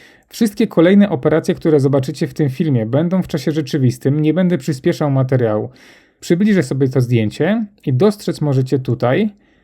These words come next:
stworzyła się nowa warstwa z naniesionymi poprawkami.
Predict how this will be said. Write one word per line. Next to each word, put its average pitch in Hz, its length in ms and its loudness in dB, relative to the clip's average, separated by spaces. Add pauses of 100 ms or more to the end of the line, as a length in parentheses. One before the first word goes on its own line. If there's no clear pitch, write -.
(260)
stworzyła 151 540 2
się 143 120 -2
nowa 190 280 2
warstwa 135 640 0 (140)
z 127 100 0
naniesionymi 156 560 2
poprawkami. 123 760 -2